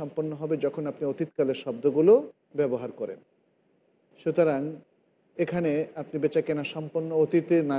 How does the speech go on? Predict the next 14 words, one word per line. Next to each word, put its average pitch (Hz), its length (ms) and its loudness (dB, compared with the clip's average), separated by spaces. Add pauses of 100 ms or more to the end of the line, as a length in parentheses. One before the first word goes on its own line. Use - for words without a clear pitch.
(120)
করলেও 190 360 6
এখন 214 220 -6
করছেন, 175 280 -2 (100)
কিন্তু 151 200 -6 (240)
এভাবে 160 260 -2 (100)
ব্যবহার 139 320 0
করাটা 143 300 0
হচ্ছে 156 160 -4 (180)
আদা 139 220 -2
বা 135 140 0
প্রথা। 139 200 -4 (760)
ঠিক 165 120 2 (160)
বিবাহের 147 340 2
ক্ষেত্রে 151 300 2